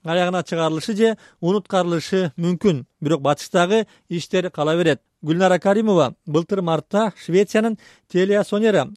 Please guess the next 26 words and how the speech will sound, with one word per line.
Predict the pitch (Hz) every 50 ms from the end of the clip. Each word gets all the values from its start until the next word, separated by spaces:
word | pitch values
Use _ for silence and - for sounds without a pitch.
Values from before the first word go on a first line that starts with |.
| -
компаниясынын | - 156 156 151 175 180 185 190 185 - - 202 202
Өзбекстанда | 185 170 180 170 - - 175 160 170 185 214 208
пара | - - 175 175 208 202
беришине | 196 190 165 - - 185
байланышкан | 170 170 165 170 160 139 - 202 185 170
иште | 151 - - 208 190
кылмышка | - - 165 156 151 143 - - 196 202 208 - - - - _ _
шектүү | - - - 208 185 - - - 208 185
деп | 190 190
аталган. | 175 - 165 156 139 123 110 113 - - _ _ -
Ал | 180 175 196
эми | 214 214 196 165 135 - - _ - 165
Швейцария | - 165 160 147 - - 190 185 185 202 226 233 202 - -
өзбек | 160 160 170 156 170 214 -
президентинин | - 190 185 160 180 175 - - 185 170
кызын | 156 156 165 202 190
арам | 175 165 170 170
акчаны | 175 - - 196 185 180 165
далдоого | 165 156 156 156 151 151 170 208 208 - - _ _ _
катышы | - 175 165 165 - - - 190 175 156 -
бар | 165 147 156 170 180
деп | 175 175 156
шектөөдө. | - - 160 - - 160 151 147 147 190 220 233 196 - _ _ -
А | 170 151
мындан | 147 156 170 180 214 226 214
улам | 202 185 143 123